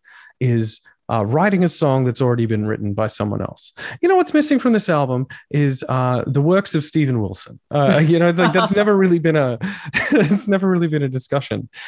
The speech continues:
Speaker 1: as much as that would be fucking amazing. <laughs> It's
Speaker 2: Yeah.
Speaker 1: not, uh,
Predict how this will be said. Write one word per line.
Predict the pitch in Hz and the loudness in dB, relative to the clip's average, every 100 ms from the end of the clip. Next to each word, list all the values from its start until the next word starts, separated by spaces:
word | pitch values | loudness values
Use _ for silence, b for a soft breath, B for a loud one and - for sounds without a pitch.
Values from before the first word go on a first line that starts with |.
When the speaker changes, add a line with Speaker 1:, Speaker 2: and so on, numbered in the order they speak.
| B B | B B
Speaker 1:
as | 156 | 0
much | 190 139 | 2 0
as | 113 | -2
that | - | -2
would | 110 | 0
be | 110 107 | -2 -2
fucking | 117 113 104 104 | -2 -2 -2 0
amazing. | 123 123 143 - - | 0 0 -2 -8 -6
<laughs> | |
It's | - 170 - 202 214 202 202 214 | 0 0 0 0 0 0 0 0
Speaker 2:
Yeah. | 139 131 123 | 0 0 0
Speaker 1:
not, | 117 110 107 | -2 -4 -4
uh, | 135 | -2